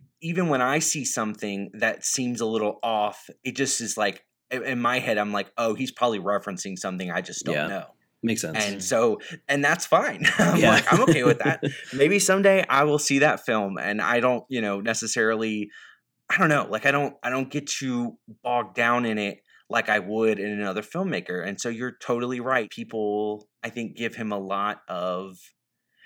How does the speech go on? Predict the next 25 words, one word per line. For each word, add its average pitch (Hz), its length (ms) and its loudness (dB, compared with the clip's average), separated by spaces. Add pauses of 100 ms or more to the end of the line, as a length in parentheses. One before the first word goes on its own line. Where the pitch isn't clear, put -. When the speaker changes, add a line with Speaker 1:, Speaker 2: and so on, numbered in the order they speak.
(300)
Speaker 1:
not 202 280 0
that 240 120 0
he 185 160 -4
takes - 360 -2
advantage 143 640 -4
of 82 160 -6
it, 101 120 -6
but 127 220 -8
people 160 240 -2
give 131 160 -2
him 135 140 -2
a 131 80 0
lot 98 180 -2
of 104 80 -6
slack. - 520 -6 (520)
Like, - 360 -8
I 131 100 0
think 156 400 -4
he 151 540 -10
makes, 120 440 -2
he 143 160 -6
turns 127 340 -6
out 127 200 0
quality 110 400 -2
products, 107 600 -2